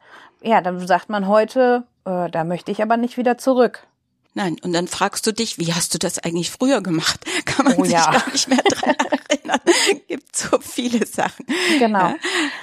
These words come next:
Speaker 2: Ja, ja.
Speaker 1: Aber egal, was es ist, wir können immer nur euch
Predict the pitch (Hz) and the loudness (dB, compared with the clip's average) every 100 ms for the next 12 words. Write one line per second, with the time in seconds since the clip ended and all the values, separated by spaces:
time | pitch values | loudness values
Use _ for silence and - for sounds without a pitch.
0 | - 202 202 - _ _ - 254 302 285 | -8 -6 -8 -14 _ _ 0 4 4 4
1 | - 269 247 269 339 277 277 311 262 - | 0 0 4 6 4 4 2 2 0 -4
2 | 131 262 285 - - - - 226 277 277 | -4 -4 -4 -10 -16 -20 -4 0 2 4
3 | 277 240 254 247 240 233 226 220 - | 2 4 4 6 4 4 0 -2 -6